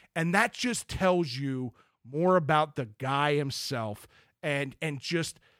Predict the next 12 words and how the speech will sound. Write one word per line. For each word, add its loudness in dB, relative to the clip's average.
how 0
prideful 4
he -8
was 0
to -4
be -4
in -6
the -6
position -6
that -10
he -10
was. -8